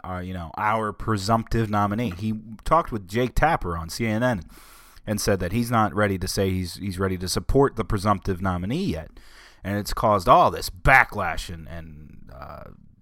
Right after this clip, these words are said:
chaos, fireworks, wh-, however you wanna phrase,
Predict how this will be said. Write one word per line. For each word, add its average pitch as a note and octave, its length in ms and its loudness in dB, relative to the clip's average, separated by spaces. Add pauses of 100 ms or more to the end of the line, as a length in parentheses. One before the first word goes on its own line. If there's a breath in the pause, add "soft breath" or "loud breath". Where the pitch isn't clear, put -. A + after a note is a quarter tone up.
(280)
chaos, F3 640 0
fireworks, F#2+ 920 2 (200)
wh-, - 280 -12
however C3 300 2
you G#2+ 140 0
wanna F2+ 180 -4
phrase, E2 680 -6